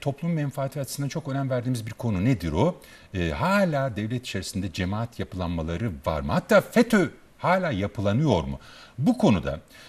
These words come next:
e, konuklarım da hatırlayacaklardır, stüdyo konuklarım. E,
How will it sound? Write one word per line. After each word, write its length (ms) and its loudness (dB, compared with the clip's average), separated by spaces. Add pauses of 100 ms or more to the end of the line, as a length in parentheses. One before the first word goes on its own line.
(120)
e, 260 4
konuklarım 560 4
da 180 8
hatırlayacaklardır, 760 0
stüdyo 360 -2
konuklarım. 600 2 (460)
E, 60 -4